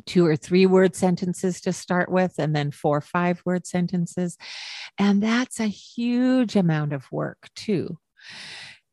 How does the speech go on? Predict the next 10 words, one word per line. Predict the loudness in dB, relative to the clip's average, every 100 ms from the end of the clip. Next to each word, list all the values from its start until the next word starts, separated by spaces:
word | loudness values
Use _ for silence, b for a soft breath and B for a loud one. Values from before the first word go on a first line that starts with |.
| 0
Um, | 4 6 6 2 0 4
and | 6
then | 8 6
the | 4
social | 2 2 2 0 -4 -4
and | -4 -2
emotional | 0 0 -4 -6 -6 -6
development | -4 -4 -4 -6 -10 -10 -18 -4
at | -2 0
this | 0 -2